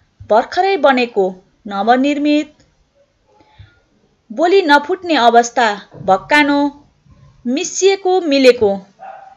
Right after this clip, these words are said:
संयुक्त। प्रश्न नम्बर तिन, अमर पुत्र कथाबाट सातवटा अनुकरणात्मक शब्द टिपोट गरी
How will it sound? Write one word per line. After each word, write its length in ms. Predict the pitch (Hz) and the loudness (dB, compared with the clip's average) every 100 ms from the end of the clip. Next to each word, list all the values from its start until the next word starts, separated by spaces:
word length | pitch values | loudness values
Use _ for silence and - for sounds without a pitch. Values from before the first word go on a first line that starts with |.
| - - - - - | -20 -18 -20 -20 -12
संयुक्त। 500 | - 254 247 240 - 269 196 185 _ _ _ _ _ _ _ _ _ - - _ _ _ _ _ _ _ _ _ _ _ _ _ _ _ _ _ _ _ _ _ - | -2 0 0 -2 4 6 6 2 _ _ _ _ _ _ _ _ _ -20 -20 _ _ _ _ _ _ _ _ _ _ _ _ _ _ _ _ _ _ _ _ _ -2
प्रश्न 340 | 349 370 370 | 0 2 -2
नम्बर 300 | 262 233 226 | -2 0 -2
तिन, 300 | 220 294 233 196 - _ - | -2 0 0 -2 -10 _ -8
अमर 320 | 311 370 381 | -8 0 0
पुत्र 340 | 381 254 254 240 | 0 -2 0 0
कथाबाट 640 | 233 233 233 220 220 220 262 277 277 _ _ _ | 2 -2 0 0 0 0 0 -2 -6 _ _ _
सातवटा 640 | - 320 339 - 240 240 233 226 - - | -4 2 2 2 2 4 2 2 -6 -8
अनुकरणात्मक 960 | 339 381 - 262 247 240 233 240 233 | -6 -6 -4 -2 2 2 0 -2 -4
शब्द 340 | - 269 214 214 214 | -4 -4 0 0 0
टिपोट 320 | 277 269 320 247 | -6 -6 -4 2
गरी 320 | 214 214 | 2 2